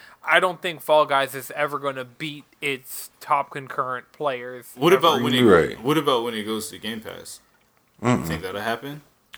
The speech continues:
Speaker 3: No, I don't. I, like, I think, okay, yes, I believe it's gonna be as the same as Rocket League. Yes, it'll have a lot of players. It's not gonna be big on Twitch again.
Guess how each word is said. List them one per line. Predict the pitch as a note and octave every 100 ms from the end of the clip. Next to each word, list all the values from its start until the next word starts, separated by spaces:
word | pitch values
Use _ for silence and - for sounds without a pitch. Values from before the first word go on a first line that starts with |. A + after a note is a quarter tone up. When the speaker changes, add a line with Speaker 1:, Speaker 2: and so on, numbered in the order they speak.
| - -
Speaker 3:
No, | C3+ F2 E2 - -
I | A#2+
don't. | C#3+ C3+
I, | F#2
like, | B2+ C#3 B2 -
I | D3
think, | C#3+ D#3+ D#3 - A#2+
okay, | A#2+ F#2 D2
yes, | F#2+ G#2 D#2 - - _ -
I | G2+ A2
believe | G#2+ G#2+ G#2 G#2 G#2 -
it's | F#2+ -
gonna | G2+
be | F#2 F#2+ F#2 -
as | F2+ E2
the |
same | E2 F2+ E2+
as | D2+
Rocket | D2+ - C#2
League. | C2+ -
Yes, | G#2 G2 G2 -
it'll | A#2 A#2
have | A#2
a | G#2+
lot | G2+ G2+
of | -
players. | A#2 G2+ D#2+ -
It's | G#2 -
not | F2+ F2+ E2
gonna | - E2
be | F2
big | E2 D#2+
on | D#2+
Twitch | D#2 E2 -
again. | - -